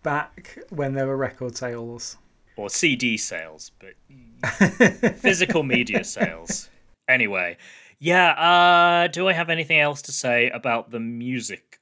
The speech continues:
Speaker 2: of this? Um, it's quite repetitive. I think it, it, it's funny, 'cause, like, if you ask me how long does it run, I'd say, "Oh, it's about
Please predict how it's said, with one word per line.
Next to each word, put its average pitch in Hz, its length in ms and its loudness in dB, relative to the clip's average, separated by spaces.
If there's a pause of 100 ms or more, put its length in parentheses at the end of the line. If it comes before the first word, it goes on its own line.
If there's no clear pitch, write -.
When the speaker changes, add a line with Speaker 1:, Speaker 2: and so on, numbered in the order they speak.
Speaker 2:
of 90 240 -10
this? 82 440 -8 (140)
Um, 117 460 -4 (600)
it's - 200 -2
quite 202 320 2
repetitive. 160 600 -2
I 131 100 -6
think 240 280 -2
it, - 180 -8 (880)
it, - 280 -8 (180)
it's 151 200 -4
funny, 202 400 -4
'cause, - 260 -12
like, 151 180 -6
if 151 80 -14
you 185 240 -6
ask 214 320 -4
me 180 120 -6
how 160 220 -2
long 165 320 -6
does 139 200 -10
it 127 120 -10
run, 135 300 0
I'd 104 160 -6
say, 120 160 -2
"Oh, 131 220 -2
it's - 160 -16
about 98 340 -10